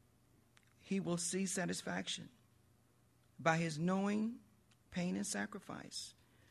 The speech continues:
my righteous servant makes many righteous.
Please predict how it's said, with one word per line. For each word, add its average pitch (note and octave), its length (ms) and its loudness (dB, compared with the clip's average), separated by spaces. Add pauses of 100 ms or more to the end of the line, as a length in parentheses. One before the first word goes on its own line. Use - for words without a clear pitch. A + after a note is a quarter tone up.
(320)
my E3 220 8
righteous G3 500 2
servant D#3 600 0 (920)
makes D#3+ 460 0 (100)
many D#3 340 4
righteous. - 680 -2